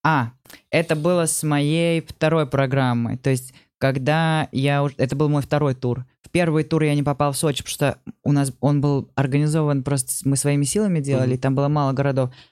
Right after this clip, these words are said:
Speaker 1: Во второй раз уже у, у меня появился менеджер, и мы прям решили все объездить, что можно. В третий тур я в Сочи конкретно уже не поехал. И я объясню щас почему. Я когда туда ехал, я подумал: «Пиздец, я еду в Сочи. Это просто столица курортная нашей
Speaker 2: Ага.
Speaker 1: страны. Это будет,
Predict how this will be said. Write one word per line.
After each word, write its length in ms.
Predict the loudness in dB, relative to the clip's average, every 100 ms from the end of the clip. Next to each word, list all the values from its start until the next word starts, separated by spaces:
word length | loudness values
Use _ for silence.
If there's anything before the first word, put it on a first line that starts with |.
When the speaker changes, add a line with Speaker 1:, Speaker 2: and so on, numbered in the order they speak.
| _ _ -2
Speaker 1:
Во 80 |
второй 320 | 0 2 2 2
раз 260 | 0 0
уже 400 | -2 0 2 0 -2 -12 _
у, 220 | -2 0 2
у 20 |
меня 200 | 0 0
появился 440 | 0 0 0 0 0
менеджер, 520 | 0 2 0 0 -2 -8 -2
и 100 | 0
мы 160 | 2
прям 320 | 0 0 0 -2
решили 300 | -2 0 0
все 240 | 0 0
объездить, 400 | 0 0 0 -2
что 200 | -6 -2
можно. 380 | 0 0 -2 -4 -6 _ _ _ _ -20
В 100 | -4
третий 400 | 0 2 2 0
тур 160 | 2
я 280 | 2 2 -2 -4
в 60 |
Сочи 280 | -2 -2 -2
конкретно 400 | 0 0 0 0
уже 140 | 0 0
не 100 | 0
поехал. 360 | 0 0 -2 -2
И 120 | 0
я 100 | 0
объясню 260 | 0 0 -2
щас 180 | -2 -4
почему. 360 | -6 -4 -4 -6 _ _ _ _
Я 200 | 0 0
когда 200 | 2 0
туда 160 | 0 0
ехал, 340 | 2 0 0
я 120 | 0
подумал: 340 | 0 0 0 -2
«Пиздец, 380 | -4 -2 0 0
я 80 | 0
еду 140 | 0
в 60 | -2
Сочи. 360 | 0 -2 -2 -2
Это 240 | -2 -2
просто 380 | 0 0 0 -4 _ _
столица 520 | -8 0 2 2 -2
курортная 580 | -4 0 2 2 0 0
нашей 300 | 2 0 0
Speaker 2:
Ага. 80 | -2
Speaker 1:
страны. 280 | 0 0 2
Это 220 | 0 0 0
будет, 320 | 0 -2